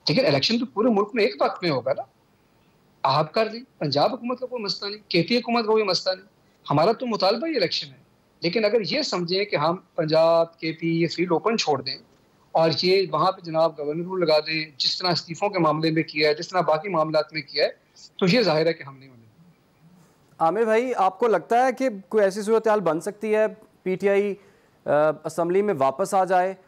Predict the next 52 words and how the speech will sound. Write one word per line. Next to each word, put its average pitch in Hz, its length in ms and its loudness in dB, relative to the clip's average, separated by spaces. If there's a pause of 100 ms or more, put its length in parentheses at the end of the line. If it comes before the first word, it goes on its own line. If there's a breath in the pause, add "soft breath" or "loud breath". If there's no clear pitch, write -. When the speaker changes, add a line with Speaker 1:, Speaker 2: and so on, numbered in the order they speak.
(260 soft breath)
Speaker 2:
और 170 100 0
किस 220 300 -2
एक 208 200 0
point 220 260 0
पर 226 120 2
आप 180 140 2
समझते 170 380 -4
हैं 165 140 0
कि 180 100 -4
ये 170 160 2
मामला 151 340 2
ऐसे 156 160 -4
तय 156 160 0
हो 143 160 2
सकता 151 320 -2
है? 151 60 4
अगर 156 140 0
वो 170 120 -2
कह 226 180 0
रहे 254 80 0
हैं 247 80 -2
कि 233 80 -2
बातचीत 175 360 0
करने 202 220 -2
के 202 60 -2
लिए 208 80 2
तैयार 180 360 2
हैं, 120 200 -2 (460 soft breath)
लेकिन 240 580 -2
इनसे 214 240 0
बात 202 300 2
करेगा 233 260 2
कौन 202 380 0
और 220 140 0
सूरत 196 300 -2
हाल, 196 380 2
सियासी 214 480 0
माहौल 190 260 4
आपको 190 260 0
ऐसा 196 180 -2
लगता 202 280 -2
है 254 60 0
कि 269 100 -2
बातचीत 175 640 -2
हो 147 200 0
सकती 233 360 -6
है 240 180 0
इन 233 100 -6
तमाम 185 320 0
parties 180 320 -2
के 202 80 -8
दरमियान? 165 300 -2